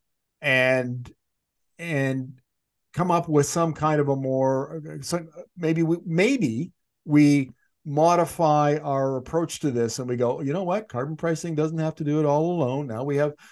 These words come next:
you know, Mark Jackard's flex regs, and what does that mean here and there? And can we agree on that? And,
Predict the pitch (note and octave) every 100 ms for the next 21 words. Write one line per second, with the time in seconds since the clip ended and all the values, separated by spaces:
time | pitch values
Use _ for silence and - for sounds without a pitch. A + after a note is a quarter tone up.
0 | _ C3 C3 B2 B2 C#3 - C3+ C#3+ D3+
1 | C#3 - - E3 F3 D#3+ _ - F#3 -
2 | D#3+ D3 D3 C#3 D#3 E3 C#3 A#2+ A#2+ A#2+
3 | C3 D3 D#3+ D#3 D3 D3+ D3 D3 D#3 D3
4 | C3 C3+ E3 B2 A#2 B2+ B2 A#2 A#2 B2+
5 | D#3 D#3 D3 C3 C3+ F3 C3+ A#2